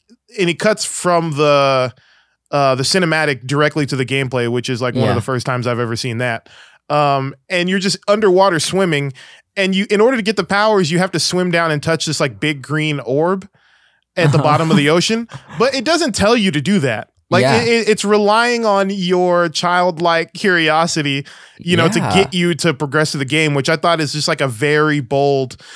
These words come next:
Speaker 1: like, I always think about, like, how many kids, like, didn't figure that out and just got super frustrated with it and turned it off.
Speaker 2: Totally.
Speaker 1: Like, it, it's, but it is one of those games. It's like, you know, yeah, it's, it's really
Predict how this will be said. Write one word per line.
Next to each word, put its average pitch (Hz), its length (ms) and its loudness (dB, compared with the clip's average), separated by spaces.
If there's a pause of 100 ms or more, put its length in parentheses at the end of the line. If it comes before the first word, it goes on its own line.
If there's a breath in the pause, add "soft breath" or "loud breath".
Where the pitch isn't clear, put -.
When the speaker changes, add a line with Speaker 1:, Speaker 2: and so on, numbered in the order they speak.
(140)
Speaker 1:
like, 156 140 -2
I - 20 2
always 180 220 2
think 180 140 -2
about, 156 200 0
like, 143 160 0
how 156 300 -2
many 151 260 -2
kids, 143 500 -4 (380 loud breath)
like, 147 220 -2
didn't 147 240 -2
figure 143 300 -2
that 139 140 2
out 139 180 0
and 135 80 -8
just 127 140 -4
got 135 180 -2
super 139 240 -4
frustrated 135 560 -2
with 143 140 -2
it 143 40 0
and 120 100 -8
turned 127 220 -4
it 117 100 -2
off. 127 160 -2
Speaker 2:
Totally. 110 560 -2 (340)
Speaker 1:
Like, 151 200 -2
it, 226 240 -2
it's, 226 240 0
but 208 160 0
it 220 100 0
is 196 140 0
one 180 140 0
of 160 60 0
those 151 200 0
games. 127 340 -4
It's 127 140 -6
like, 147 240 -2
you 170 160 -4
know, 117 300 -4 (640 soft breath)
yeah, 170 240 0
it's, 120 140 -6
it's 143 280 -8
really 135 580 -2